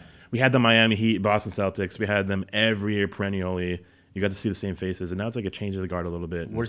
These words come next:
Speaker 2: we're seeing that actual change. And okay, so let's, let, let's save that for later in the episode, what those rankings are.
Speaker 1: And O K C looks pretty cool, like,
Speaker 2: Yeah.
Speaker 1: fun to watch 'cause, you know, you obviously have the storyline all season, but, like, Westbrook has, like,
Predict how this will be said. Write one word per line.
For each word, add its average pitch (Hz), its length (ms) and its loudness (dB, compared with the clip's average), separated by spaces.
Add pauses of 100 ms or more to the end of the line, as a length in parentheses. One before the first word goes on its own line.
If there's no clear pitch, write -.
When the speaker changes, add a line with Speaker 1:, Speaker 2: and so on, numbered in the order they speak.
(100)
Speaker 2:
we're 117 140 -6
seeing 113 280 -4
that 101 180 -6
actual 104 300 -8
change. 104 400 -8
And 92 140 -12 (640)
okay, 110 300 2
so - 160 -2
let's, 143 260 0
let, 139 340 -6
let's 117 180 -4
save 143 240 2
that 123 260 0
for 117 120 -4
later 120 220 0
in 117 60 2
the 113 80 2
episode, 110 300 -6
what 110 160 0
those 107 160 -6
rankings 98 380 -8
are. 90 120 -8
Speaker 1:
And 127 120 4
O 147 100 8
K 151 140 2
C 139 220 4
looks 139 160 4
pretty 131 220 -2
cool, 139 240 4
like, 107 160 4
Speaker 2:
Yeah. 123 80 4
Speaker 1:
fun 127 120 8
to 123 60 6
watch 113 320 4
'cause, 95 240 -2 (300)
you 107 100 -2
know, 90 140 0
you 104 420 -2
obviously 107 360 2
have 101 100 0
the 92 80 0
storyline 90 580 0
all 85 100 -2
season, 87 440 -4
but, 85 100 -4
like, 85 260 -2 (880)
Westbrook 160 440 0
has, 117 380 4 (100)
like, 95 340 -4